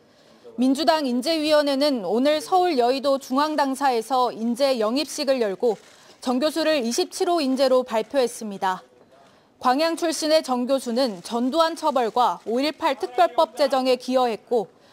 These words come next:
헌정 사상 최초로 검찰총장 징계를 주도했다는 평가를 받고 있습니다.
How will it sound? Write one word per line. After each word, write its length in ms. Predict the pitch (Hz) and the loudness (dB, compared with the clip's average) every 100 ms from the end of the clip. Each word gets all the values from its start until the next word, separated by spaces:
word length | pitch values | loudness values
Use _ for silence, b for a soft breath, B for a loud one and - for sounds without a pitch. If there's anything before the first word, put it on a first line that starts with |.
| B B | B B
헌정 320 | 330 311 311 | -2 2 0
사상 320 | 320 311 311 294 | 0 -2 -2 -2
최초로 460 | 294 285 277 262 | -4 0 2 2
검찰총장 840 | - 233 254 320 - 370 339 330 311 | 2 -4 0 -2 -2 -4 -2 -2 -2
징계를 440 | 254 247 254 269 | -2 0 0 0
주도했다는 720 | - 254 320 330 320 269 285 | -4 -2 0 -2 0 -2 -2
평가를 540 | 339 359 349 311 277 233 | -2 -4 0 0 2 0
받고 340 | 214 - 247 | -2 -4 -2
있습니다. 580 | 208 - 202 185 180 180 | -2 -6 -10 -4 -4 -6